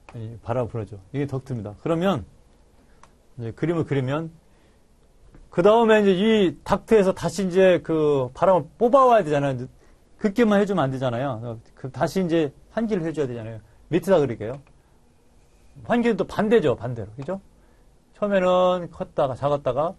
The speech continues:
갈수록 이렇게 커지게 되죠. 그죠? 이렇게 해서 이제 또 닥트에서 쭉 가서 이건 바깥으로 그릴게요. 이게 쭉 갑니다. 어디까지 가냐면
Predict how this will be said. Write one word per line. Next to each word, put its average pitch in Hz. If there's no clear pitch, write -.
갈수록 131
이렇게 113
커지게 156
되죠. 101
그죠? 170
이렇게 131
해서 165
이제 135
또 143
닥트에서 151
쭉 151
가서 131
이건 139
바깥으로 143
그릴게요. 139
이게 143
쭉 190
갑니다. 117
어디까지 123
가냐면 135